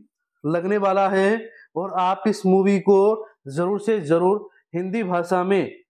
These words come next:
एंजॉय कीजिएगा। तो दोस्तों, आप इस प्रकार इस movie को जरूर हिंदी भाषा में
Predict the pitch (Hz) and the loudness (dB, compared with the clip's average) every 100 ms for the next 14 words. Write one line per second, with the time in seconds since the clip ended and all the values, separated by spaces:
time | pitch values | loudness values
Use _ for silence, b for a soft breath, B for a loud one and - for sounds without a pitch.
0 | _ _ _ 147 180 170 208 - 180 151 | _ _ _ -10 -6 -4 -4 -2 -2 2
1 | 165 156 180 120 - - _ 165 190 190 | 2 2 2 -2 -8 -20 _ -8 -6 -4
2 | 233 220 175 190 202 196 - 180 175 190 | -4 0 2 2 2 -2 2 2 4 2
3 | 196 185 180 185 196 180 185 190 214 - | 2 2 4 4 2 4 4 4 0 -8
4 | B B 135 151 180 202 123 - - 165 | B B -6 -4 -2 -2 -6 -6 0 2
5 | 180 220 180 170 185 180 185 190 208 | 2 2 2 2 2 2 4 2 0